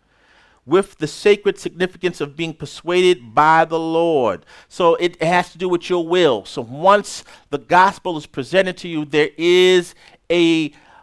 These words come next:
aspect of it where your will has to make a decision to receive Jesus or not. That's what this believe is, hallelujah.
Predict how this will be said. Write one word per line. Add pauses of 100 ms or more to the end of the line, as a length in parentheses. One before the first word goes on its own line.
(220)
aspect
of
it
where
your
will
has
to
make
a
decision (500)
to
receive
Jesus
or
not.
That's
what
this
believe
is,
hallelujah.